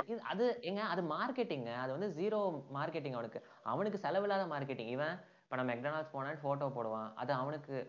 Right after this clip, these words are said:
மெக்டொனால்ட்ஸ்காரனுக்கு செலவில்லாத மார்க்கெட்டிங். அவனுக்கு ஸ்டாங்ஸ். இவங்க கிறுக்கனுங்க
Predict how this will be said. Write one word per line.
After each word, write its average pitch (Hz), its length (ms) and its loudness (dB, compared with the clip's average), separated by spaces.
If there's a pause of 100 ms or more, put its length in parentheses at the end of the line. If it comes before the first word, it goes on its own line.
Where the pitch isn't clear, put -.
மெக்டொனால்ட்ஸ்காரனுக்கு 160 800 -2
செலவில்லாத 156 500 0
மார்க்கெட்டிங். 113 560 -4 (600)
அவனுக்கு 202 440 4
ஸ்டாங்ஸ். 170 640 -2 (300)
இவங்க 147 380 -4
கிறுக்கனுங்க 160 580 -2